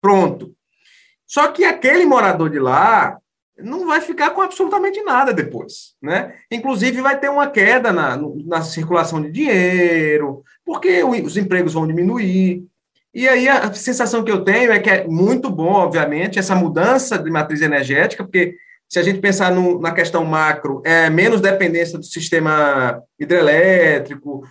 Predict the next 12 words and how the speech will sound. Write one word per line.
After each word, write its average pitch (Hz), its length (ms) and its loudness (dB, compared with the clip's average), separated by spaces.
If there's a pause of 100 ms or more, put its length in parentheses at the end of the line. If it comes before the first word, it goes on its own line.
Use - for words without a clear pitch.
(140)
da, 151 280 2
das 156 260 0
termoelétricas, 160 1120 2
né? 180 160 -4
Tudo 233 240 -8
bem. 175 460 0 (340)
Mas 196 260 0
eu 247 100 4
fico 262 220 -4
pensando 262 360 0
num 285 120 -2
desenvolvimento, 240 920 -2